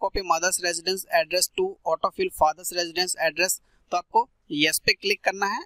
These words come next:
अगर आपके father और mother का, यानी कि बच्चे के फादर और mother का एड्रेस same है तो, तो मैं यस पे click करूँगा। उसके बाद आपको mother की सारी details fill करनी है Address की, वो ऑटोमेटिकली आपके father की डिटेल्स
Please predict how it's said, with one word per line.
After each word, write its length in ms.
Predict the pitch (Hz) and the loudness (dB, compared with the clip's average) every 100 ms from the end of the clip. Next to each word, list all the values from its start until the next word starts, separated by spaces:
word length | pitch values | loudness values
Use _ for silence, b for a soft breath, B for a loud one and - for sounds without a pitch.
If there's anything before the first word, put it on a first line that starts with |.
| - | -8
अगर 280 | 160 359 - - | -2 -2 -2 0
आपके 440 | - - _ 196 | 0 -2 _ -6
father 340 | 180 165 175 185 | 2 2 2 0
और 140 | 190 | -2
mother 260 | 175 170 175 | -2 -2 -2
का, 180 | 185 202 _ 165 | -2 -4 _ -4
यानी 200 | 160 175 | 0 0
कि 100 | 185 | 0
बच्चे 280 | 170 - | -2 -2
के 60 | 190 | -2
फादर 300 | 190 170 175 | 2 0 0
और 100 | 185 | 0
mother 240 | 175 170 | 0 0
का 100 | 175 | 2
एड्रेस 300 | 170 160 185 | 0 2 2
same 200 | 165 160 | 4 2
है 60 | 165 | 0
तो, 200 | - 135 - _ _ _ - | -4 -8 -8 _ _ _ -2
तो 100 | 160 | -2
मैं 200 | 165 170 - - | 2 2 2 -2
यस 220 | 160 160 | 0 0
पे 120 | - | 0
click 280 | 190 185 185 | 0 0 0
करूँगा। 320 | 180 185 202 240 _ _ _ _ _ _ - | -2 -2 -2 -2 _ _ _ _ _ _ 0
उसके 220 | - 233 | 0 4
बाद 160 | 226 220 | 2 2
आपको 380 | 208 - 247 202 | -2 0 -2 -2
mother 380 | 175 180 190 208 | -2 0 0 -2
की 280 | 233 226 | -4 -6
सारी 320 | - 190 190 208 | 0 0 0 -4
details 340 | 185 202 208 | -2 0 0
fill 160 | 202 196 | -4 -2
करनी 260 | 196 196 | -2 2
है 140 | 214 175 | 4 4
Address 280 | - 185 - | 4 2 2
की, 100 | 214 | 6
वो 80 | 214 | 6
ऑटोमेटिकली 560 | 170 185 185 175 185 | 6 0 -6 -2 0
आपके 200 | 190 - | -2 -4
father 380 | 214 165 160 170 | 0 2 2 0
की 120 | 185 | 0
डिटेल्स 400 | 175 165 170 160 | 0 0 -2 -4